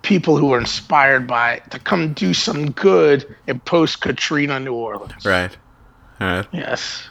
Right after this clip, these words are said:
Speaker 1: I'm gonna do some good and go and sue people or, and, or, or defend insurance companies. <laughs> You know, that's something when, um, on Saturday night, uh, when,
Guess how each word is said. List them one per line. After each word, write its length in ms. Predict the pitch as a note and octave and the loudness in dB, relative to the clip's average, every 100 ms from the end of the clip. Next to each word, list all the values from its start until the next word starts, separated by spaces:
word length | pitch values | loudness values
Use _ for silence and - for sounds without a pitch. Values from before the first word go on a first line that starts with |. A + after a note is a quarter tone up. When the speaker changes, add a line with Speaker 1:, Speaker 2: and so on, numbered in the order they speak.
| - | -10
Speaker 1:
I'm 60 | D#3 | -2
gonna 160 | E3+ D#3+ | 0 2
do 140 | F3+ | 2
some 300 | F#3+ G3 F3+ | 2 2 2
good 280 | D#3+ A3+ G3 | 2 2 2
and 120 | D#3+ | 2
go 160 | F#3+ F#3+ | 2 0
and 120 | D#3 | -2
sue 360 | - - A#3 F#3+ | -4 0 0 2
people 380 | F#3+ D#3+ - | -2 -4 -4
or, 420 | C#3 C3+ C3+ B2+ - - _ _ _ - - E3+ - | -2 0 0 0 -4 -20 _ _ _ -20 -12 -10 0
and, 260 | F3 E3 - | 2 2 0
or, 400 | F3 F3 D3+ D3 - - - | 2 4 4 0 -2 -6 0
or 120 | G3 | 2
defend 480 | F3+ - - A3 G3 | 0 -4 2 2 2
insurance 580 | F3 - A3+ A3 E3 | -2 0 2 2 0
companies. 580 | - D#3 C3 B2 A2+ - A3 | -4 -4 -4 -4 -6 -2 -4
<laughs> 40 | - E3+ - - E3+ A#3 - A3 - - - - - - - - - - - - - - - | -2 -6 -4 -2 -2 -2 -4 -8 -8 -10 -10 -10 -14 -10 -12 -12 -8 -6 -4 -6 -12 -14 -2
You 100 | F#3 | 0
know, 180 | G3+ G3 | 2 0
that's 220 | G#3 F#3+ | 0 -2
something 600 | A#3 G3+ G3+ F#3+ F#3 B3+ - | -4 0 0 -2 -4 -8 -4
when, 160 | F3+ F3 | -2 4
um, 400 | F3 E3 D#3+ D#3 - - - - - - - - C3+ C3 - - | 4 4 2 -6 -12 -20 -20 -20 -20 -20 -20 -16 -12 -12 -12 -8
on 160 | C#3+ | -8
Saturday 540 | C3 G3+ F#3+ F3+ E3+ D#3+ | -2 4 4 6 4 4
night, 400 | E3+ E3 C#3+ - - - - - - - _ _ _ - - | 4 4 2 -4 -20 -20 -20 -20 -20 -20 _ _ _ -14 0
uh, 340 | C#3 C3+ C3+ | 2 2 0
when, 320 | C3+ C#3+ C#3+ | -4 -8 -10